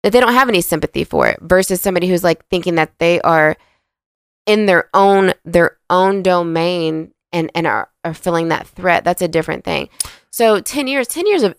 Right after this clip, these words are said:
anybody's life, whether, I mean, whether that's justifiable or not, that's gonna be enough time for you to sit and think, like, whatever you deal with in those ten years, even if you only do five or four for that amount of time, like, that's still gonna have a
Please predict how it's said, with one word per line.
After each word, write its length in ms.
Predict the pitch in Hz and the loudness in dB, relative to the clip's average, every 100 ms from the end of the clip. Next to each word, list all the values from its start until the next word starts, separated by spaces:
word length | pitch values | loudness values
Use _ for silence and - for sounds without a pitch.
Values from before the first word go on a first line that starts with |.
| _ | _
anybody's 560 | 220 269 247 170 165 185 | -4 -2 -2 -2 -2 -2
life, 500 | 160 165 170 - - _ _ _ | 0 0 -4 -8 -20 _ _ _
whether, 360 | 185 196 190 - | 0 2 2 2
I 100 | 190 | -2
mean, 280 | 196 190 180 | -2 -4 -4
whether 380 | - 175 190 196 | -4 0 0 2
that's 220 | 175 - | 0 -2
justifiable 680 | - 175 180 180 180 185 170 | -6 -6 -6 -4 -2 -2 -4
or 120 | 165 | -4
not, 240 | 170 190 185 | -2 -2 -2
that's 220 | 202 - | -4 -6
gonna 180 | 190 170 | -6 -4
be 160 | 175 | -4
enough 240 | 165 165 - | -4 -4 -8
time 220 | - 175 | -8 -8
for 80 | 165 | -6
you 80 | |
to 100 | 165 | -8
sit 240 | 170 - - | -6 -6 -6
and 140 | 156 | -8
think, 240 | 165 165 151 | -8 -8 -6
like, 160 | 156 | -4
whatever 260 | 160 175 175 | 0 0 -2
you 200 | 170 156 | -4 -6
deal 280 | 151 156 160 | -4 -2 0
with 180 | 170 | -2
in 60 | 170 | -4
those 180 | 160 - | -8 -8
ten 260 | - 170 | -10 -6
years, 260 | 156 160 170 | -2 -2 -2
even 180 | 180 190 | -4 -6
if 100 | 175 | -8
you 120 | 165 | -8
only 180 | 170 165 | -8 -8
do 160 | 160 | -10
five 540 | 156 - 147 147 151 156 | -12 -6 -4 -2 -2 -6
or 80 | 156 | -10
four 340 | - 156 170 | -8 -6 -6
for 300 | - 160 - _ _ _ _ _ _ _ _ _ - | -4 -6 -6 _ _ _ _ _ _ _ _ _ 0
that 160 | 175 | 2
amount 240 | 170 165 160 | 4 2 0
of 60 | |
time, 280 | - 175 175 | -4 -6 -6
like, 160 | - - | -8 -6
that's 220 | 202 - | -6 -6
still 180 | 214 208 | -10 -8
gonna 160 | 175 | -8
have 240 | 170 175 170 | -8 -8 -8
a 160 | 170 | -12